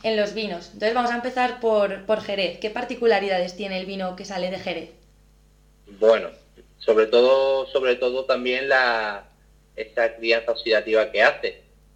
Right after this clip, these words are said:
Speaker 2: Eso es muy, muy de Jerez, básicamente. Lo da el sistema de criadera y solera.
Speaker 1: ¿En
Speaker 2: ¿Vale?
Speaker 1: qué
Speaker 2: Los
Speaker 1: consiste
Speaker 2: primeros
Speaker 1: el
Speaker 2: que
Speaker 1: sistema de criaderas y solera?
Speaker 2: Eh, básicamente se,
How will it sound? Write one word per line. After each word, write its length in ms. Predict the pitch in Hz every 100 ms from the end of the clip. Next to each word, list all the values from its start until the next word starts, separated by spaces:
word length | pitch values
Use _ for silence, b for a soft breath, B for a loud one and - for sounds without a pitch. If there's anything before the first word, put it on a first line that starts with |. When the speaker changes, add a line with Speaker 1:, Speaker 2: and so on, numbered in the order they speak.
| _
Speaker 2:
Eso 420 | 104 104 101 120
es 200 | 113 113
muy, 760 | 123 117 117 117 117 117 113 - _ _ - - - - - 101
muy 220 | 107 120
de 100 | 113
Jerez, 400 | - 107 120 - -
básicamente. 800 | 98 - 101 107 117 - 110 101
Lo 180 | 101 101
da 720 | 107 110 110 110 113 110 110 107 -
el 220 | 113 113
sistema 460 | 120 - 113 113 110
de 140 | 113
criadera 460 | 110 110 110 110 104
y 100 | 107
solera. 500 | - 110 131 135 - - - - - - - - - 120
Speaker 1:
¿En 80 |
Speaker 2:
¿Vale? 60 | 110
Speaker 1:
qué 60 | 117
Speaker 2:
Los 160 | 131
Speaker 1:
consiste 260 | 180 220 214
Speaker 2:
primeros 240 | - 220
Speaker 1:
el 60 | 202
Speaker 2:
que 60 |
Speaker 1:
sistema 340 | 226 220 214 202
de 80 | 202
criaderas 460 | 196 185 185 185
y 40 | 185
solera? 320 | 185 180 170 - - - - - - - - - -
Speaker 2:
Eh, 140 | 117 120
básicamente 760 | 131 160 147 151 156 165 156 -
se, 840 | 127 120 117 113 110 104 104 104